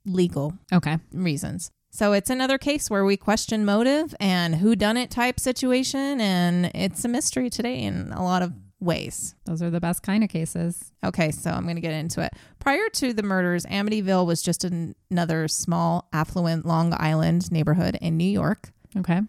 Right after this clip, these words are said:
Speaker 1: It was first settled in the sixteen hundreds, and its name means friendship. It is nestled along the South Bay. Priorly part of Huntington Township, it became the incorporated village of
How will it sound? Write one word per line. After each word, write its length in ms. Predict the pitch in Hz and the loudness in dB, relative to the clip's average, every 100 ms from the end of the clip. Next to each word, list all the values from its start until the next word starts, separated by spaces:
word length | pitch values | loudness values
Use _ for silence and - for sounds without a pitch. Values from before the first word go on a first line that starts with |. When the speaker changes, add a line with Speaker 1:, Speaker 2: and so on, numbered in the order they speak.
| - | 2
Speaker 1:
It 80 | 190 | 2
was 180 | 196 | 2
first 320 | - 220 247 - | 2 2 2 2
settled 440 | 208 185 180 180 | 2 4 2 2
in 180 | - 175 | 2 2
the 80 | 165 | 2
sixteen 480 | - 285 - 180 170 | 0 -2 -2 2 2
hundreds, 720 | 175 160 165 - 262 - - - | 2 2 0 -2 -4 -8 -8 -12
and 160 | - 196 | -2 0
its 200 | 185 - | 0 0
name 260 | 202 233 214 | 0 2 2
means 440 | 185 185 180 - | 2 2 0 -2
friendship. 640 | - 165 165 - - - - _ _ _ | -4 0 2 0 -4 -6 -12 _ _ _
It 140 | 214 196 | 0 2
is 120 | 180 | 4
nestled 440 | 190 185 208 190 | 2 2 2 0
along 400 | 190 185 180 180 | 2 2 4 2
the 100 | 170 | 0
South 300 | 160 160 165 - | 0 0 0 0
Bay. 320 | 156 165 - _ _ | -2 -2 -6 _ _
Priorly 840 | - 220 240 254 220 208 196 196 - | -2 2 2 2 2 2 2 0 -2
part 260 | - 196 180 | -4 -2 0
of 240 | 170 165 | 0 -2
Huntington 720 | - 226 240 226 202 196 175 | -6 -6 -4 -2 -2 0 -2
Township, 640 | 170 165 160 - 180 196 - | -2 -2 -2 -2 -2 -4 -2
it 140 | 190 | -2
became 480 | 180 170 190 185 185 | -2 -2 -2 0 0
the 140 | 180 175 | 0 0
incorporated 640 | 175 - 208 190 180 170 | 0 -2 -2 0 2 0
village 460 | 165 170 170 170 - | 2 2 2 0 0
of 160 | 170 | -2